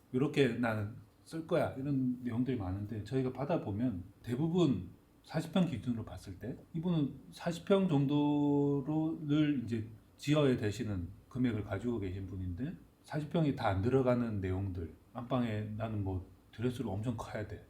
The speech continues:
방만한 드레스룸이 필요해, 방만한 화장실이 필요해", 뭐 이러신 분들이 있거든요. 이게 어쨌든 설계를 진행을 하다 보면 건축주분들이 이렇게 막 그 정리되지 않은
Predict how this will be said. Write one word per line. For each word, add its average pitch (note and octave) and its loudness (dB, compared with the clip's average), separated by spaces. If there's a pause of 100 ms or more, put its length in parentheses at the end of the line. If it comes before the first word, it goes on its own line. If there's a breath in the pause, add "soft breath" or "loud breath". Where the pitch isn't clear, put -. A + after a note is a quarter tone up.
(140)
방만한 B2+ 0
드레스룸이 G#2 -4
필요해, F#2 -6 (220)
방만한 B2 -2
화장실이 C3 -4
필요해", A2 -6
뭐 A2+ -10
이러신 D3 -4
분들이 F#2+ -8
있거든요. F2 -10 (340)
이게 D3 -2 (200)
어쨌든 C#3 -2
설계를 F3 4
진행을 A#2+ -4
하다 E3+ -4
보면 G#2 -4 (240)
건축주분들이 D3+ 2 (160)
이렇게 - -10
막 - -8 (340)
그 A2 -4 (380)
정리되지 F3+ 6
않은 D#3 4